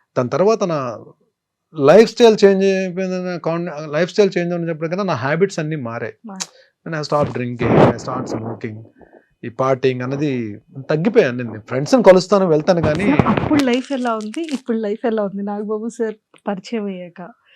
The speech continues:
Speaker 2: And, uh, ఈ ఆరోగ్యాన్ని దానం చేసిన తర్వాత, ఈ బుక్స్ ఇచ్చిన తర్వాత మీ కెరీర్ ఎలా చేంజ్ అయింది అప్పటికి ఇప్పటికి?
Speaker 1: మన మీద మనకి కాన్ఫిడెన్స్ డెవలప్ అవుతుందండి.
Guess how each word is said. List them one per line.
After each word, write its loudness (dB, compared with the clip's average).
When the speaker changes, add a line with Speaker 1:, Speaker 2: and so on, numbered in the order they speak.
Speaker 2:
And, 2
uh, -2
ఈ -2
ఆరోగ్యాన్ని 4
దానం 4
చేసిన 2
తర్వాత, -6
ఈ 2
బుక్స్ -4
ఇచ్చిన -4
తర్వాత -8
మీ 2
కెరీర్ 0
ఎలా -4
చేంజ్ -10
అయింది -12
అప్పటికి -4
ఇప్పటికి? -12
Speaker 1:
మన 0
మీద -4
మనకి -8
కాన్ఫిడెన్స్ -8
డెవలప్ -12
అవుతుందండి. -16